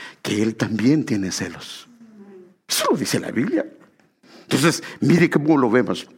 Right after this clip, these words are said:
Hay un compromiso de parte de Dios. "Nunca más", Isaías sesenta y dos, cuatro al cinco, "nunca más se te dirá de ti abandonada,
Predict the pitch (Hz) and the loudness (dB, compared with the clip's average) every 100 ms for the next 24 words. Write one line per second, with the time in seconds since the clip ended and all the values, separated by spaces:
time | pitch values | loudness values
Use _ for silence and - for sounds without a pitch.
0 | _ _ _ _ _ _ _ _ - - | _ _ _ _ _ _ _ _ -10 -8
1 | - - - - 151 180 160 180 175 143 | -10 -12 -12 0 4 4 4 4 6 4
2 | 113 165 - 113 90 101 113 95 101 101 | 4 4 4 0 2 0 2 0 2 0
3 | 139 139 180 214 220 190 202 196 - - | 0 4 4 4 2 2 4 2 0 0
4 | 120 113 170 160 127 123 107 113 - 151 | 2 4 4 2 0 0 2 2 2 0
5 | 143 - 147 139 - - - 151 175 202 | -2 0 0 0 -2 -2 0 4 4 4
6 | 170 165 190 170 139 110 120 131 147 165 | 2 4 2 2 2 0 2 4 2 2
7 | - - 113 117 107 110 139 180 110 | -2 0 2 2 2 2 4 2 0